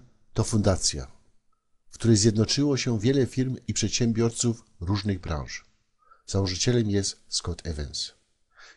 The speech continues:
Jest to przedsiębiorca i menadżer w dosłownym tego słowa znaczeniu. Cechuje go ponad dwadzieścia lat doświadczenia i wiedzy technicznej w połączeniu z mądrą dalekowzrocznością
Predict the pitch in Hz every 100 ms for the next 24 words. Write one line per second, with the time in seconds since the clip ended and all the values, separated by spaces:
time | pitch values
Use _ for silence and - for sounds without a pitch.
0 | - 113 151 - 131 120 131 156 139 117
1 | 117 135 143 120 95 101 147 156 135 135
2 | 120 131 117 110 113 123 101 69 - _
3 | _ _ _ _ _ _ - - - 117
4 | 110 131 127 110 113 113 110 101 104 101
5 | 127 - 120 113 110 - 113 - 120 110
6 | - 98 107 107 117 110 110 107 107 104
7 | 101 95 85 101 101 90 82 104 123 127
8 | 123 120 107 107 110 104 104 - 104 98
9 | - 98